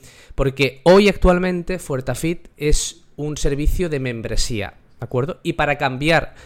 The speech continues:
todo este esquema de modelo de negocio tuvo que pasar algo, y es que él se dio cuenta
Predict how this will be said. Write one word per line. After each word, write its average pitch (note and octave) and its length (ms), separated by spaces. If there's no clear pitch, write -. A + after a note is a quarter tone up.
todo E3+ 380
este C#3+ 220
esquema C#3+ 400
de C#3 100
modelo C#3 300
de C#3+ 80
negocio F3 640
tuvo F3 240
que E3+ 120
pasar C#3 320
algo, G2+ 420
y D3+ 160
es E3+ 160
que E3 160
él C#3+ 80
se C#3 160
dio C3+ 180
cuenta D#3+ 420